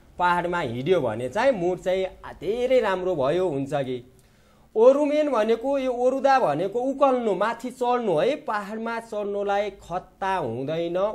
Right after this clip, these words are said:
ओरुदा हुन्छ। अब पहाडको माथि चढ्यो भने हुन्छ कि। अनि खरुनिका हिँडेको कारणले भन्ने अथवा हिँडेकोले,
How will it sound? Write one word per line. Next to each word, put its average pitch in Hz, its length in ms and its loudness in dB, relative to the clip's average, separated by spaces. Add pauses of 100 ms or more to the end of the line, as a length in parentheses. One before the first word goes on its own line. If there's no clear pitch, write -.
ओरुदा 139 480 -8
हुन्छ। 101 340 -10 (1800)
अब 190 240 4
पहाडको 185 440 2
माथि 190 440 -2
चढ्यो 185 360 0
भने 170 280 4
हुन्छ 160 280 -2
कि। 151 440 -2 (680)
अनि 302 260 0
खरुनिका 254 1600 0
हिँडेको 247 760 -2
कारणले 226 760 -2
भन्ने 170 280 0
अथवा 196 240 0
हिँडेकोले, 160 840 -2